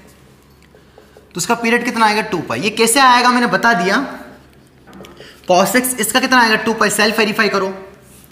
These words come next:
Confidence आएगा। Tan x का कितना होगा? पाई।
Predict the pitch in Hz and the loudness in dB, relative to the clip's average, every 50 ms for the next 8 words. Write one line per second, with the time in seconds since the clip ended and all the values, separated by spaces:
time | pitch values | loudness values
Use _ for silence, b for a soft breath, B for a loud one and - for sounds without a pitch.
0 | - - - - - - 170 170 - 196 202 202 196 190 190 160 156 143 147 160 | -20 -20 -20 -14 -8 -4 -4 -2 0 0 0 0 0 0 0 0 0 0 -4 -6
1 | 165 - - - - - - - - - - - - _ _ - B B B B | -8 -10 -14 -20 -20 -20 -20 -20 -20 -20 -20 -20 -20 _ _ -20 B B B B
2 | B B B B - - 196 202 226 226 - - 247 247 240 - 226 226 214 202 | B B B B -2 0 2 2 2 0 0 0 0 0 0 0 2 2 2 2
3 | 202 - - 139 131 139 170 | 0 0 0 -2 -2 -2 -4